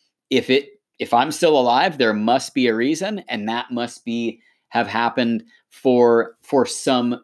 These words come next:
reason." But what's important that we don't do is, when looking back at these things, get completely stuck there, because the only reason why, and, and I've done a lot of this myself, um, you know, just personal reflection and, and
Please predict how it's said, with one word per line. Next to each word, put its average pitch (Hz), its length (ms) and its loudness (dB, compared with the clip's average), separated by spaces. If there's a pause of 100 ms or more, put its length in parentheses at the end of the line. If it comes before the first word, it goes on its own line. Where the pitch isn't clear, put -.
(160)
reason." 104 640 -2
But 110 120 -2
what's 127 220 -2
important 240 440 -2
that 170 160 2
we 139 120 2
don't 131 360 -2
do 120 220 2
is, 110 160 0
when 120 160 0
looking 135 320 0
back 127 260 -2
at 123 140 -6
these 113 200 -6
things, 117 400 -6 (320)
get 156 220 0
completely 131 500 0
stuck - 600 -6
there, - 340 -10 (320)
because 135 600 2 (320)
the 123 120 2
only 208 320 -4
reason 139 760 2 (120)
why, 123 680 0
and, 117 180 -8
and 117 100 -10
I've 120 200 -4
done 123 400 -2
a 117 80 -2
lot 123 240 4
of 107 120 -4
this 127 240 -2
myself, 117 680 0 (320)
um, 113 440 0
you 131 120 -2
know, 117 140 -2
just 151 240 -6
personal 160 340 -2
reflection 117 600 -2
and, 107 240 -8
and 113 320 -4